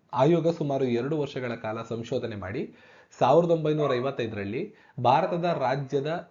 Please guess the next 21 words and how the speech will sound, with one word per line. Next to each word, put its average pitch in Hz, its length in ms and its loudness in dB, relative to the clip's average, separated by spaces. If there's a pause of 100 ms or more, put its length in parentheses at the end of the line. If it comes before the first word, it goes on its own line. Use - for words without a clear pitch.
(160)
ಗಡಿಗಳನ್ನ 127 520 0 (160)
ಹದಿನಾಲ್ಕು 165 500 -2
ರಾಜ್ಯಗಳು 139 440 0
ಮತ್ತು 143 260 -6
ಆರು 139 340 0
ಪ್ರಾಂತ್ಯಗಳಾಗಿ 135 760 -4
ಮರು 139 420 -4
ಸಂಘಟನೆ 135 460 -4
ಮಾಡೋದಕ್ಕೆ 117 480 -4
ಸಲಹೆಯನ್ನ 120 520 -2
ಕೊಡ್ತು. - 440 -16 (840)
ಈ 165 160 2
ಒಂದು, 143 720 2
ಆ, 113 500 -8 (640)
ಯಾವುದು, 123 540 -2 (1300)
ಆಯೋಗದಲ್ಲಿ 127 880 2 (200)
ಫಜಲ್ 147 460 2
ಅಲಿ, 123 440 -10 (440)
ಕೆ 156 60 -4
ಎಂ 170 260 -2
ಪಣಿಕರ್, 110 540 -12